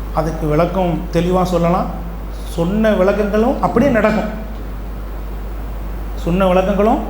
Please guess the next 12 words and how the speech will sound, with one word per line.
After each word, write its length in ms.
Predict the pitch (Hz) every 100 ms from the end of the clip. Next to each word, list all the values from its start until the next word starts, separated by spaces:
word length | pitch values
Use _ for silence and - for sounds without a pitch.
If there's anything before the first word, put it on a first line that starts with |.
| - - - - -
அப்படியே 320 | 160 165 190
நடக்கும். 380 | 190 170 156 180
இன்னைக்கெல்லாம் 220 | 220 240
நம்ம 180 | 247 214
கனவு 420 | 208 202 220 226
காண்றோம், 440 | 208 202 226 226 180 - - - -
அந்த 220 | 180 185
கனவு 460 | 180 175 214 220 220
முழுசா 360 | 208 220 220 208 196 -
தெரியுதா? 340 | 190 190 160 143 - - - - - - - - - - - - - - - - - - 160
ஆ? 180 | 185 - - - - 180
இல்ல, 360 | 190 202 170